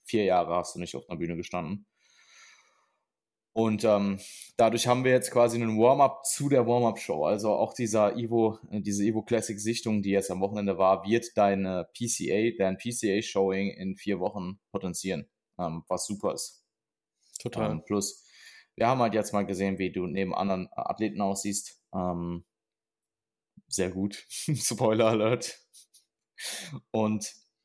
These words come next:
Speaker 1: was,
Speaker 2: Oder wie
Speaker 1: was
Speaker 2: André
Speaker 1: ich vielleicht
Speaker 2: sagen
Speaker 1: noch
Speaker 2: würde, ihr seid euch sehr ähnlich.
Speaker 1: Ja,
Speaker 2: Hast du das
Speaker 1: ja.
Speaker 2: mitbekommen?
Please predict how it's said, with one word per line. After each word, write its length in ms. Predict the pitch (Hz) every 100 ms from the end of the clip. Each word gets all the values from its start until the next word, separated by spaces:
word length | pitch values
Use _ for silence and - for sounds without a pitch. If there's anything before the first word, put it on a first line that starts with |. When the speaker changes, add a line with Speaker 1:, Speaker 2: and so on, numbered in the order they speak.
| _ -
Speaker 1:
was, 240 | 104 113
Speaker 2:
Oder 220 | 113 104
wie 120 | 107
Speaker 1:
was 180 | 107 113
Speaker 2:
André 60 | 117
Speaker 1:
ich 40 | 110
vielleicht 200 | 120 110
Speaker 2:
sagen 60 |
Speaker 1:
noch 80 | 117
Speaker 2:
würde, 420 | 110 110 110 - -
ihr 180 | 135
seid 260 | 143 113 -
euch 160 | 107 -
sehr 240 | 120 123
ähnlich. 580 | 127 117 98 92 - - _ _ _ _ _ _ _ - _ - - - - -
Speaker 1:
Ja, 240 | 110 120 117
Speaker 2:
Hast 100 | 113
du 40 |
das 180 | 113 -
Speaker 1:
ja. 80 | 104
Speaker 2:
mitbekommen? 500 | 98 92 135 139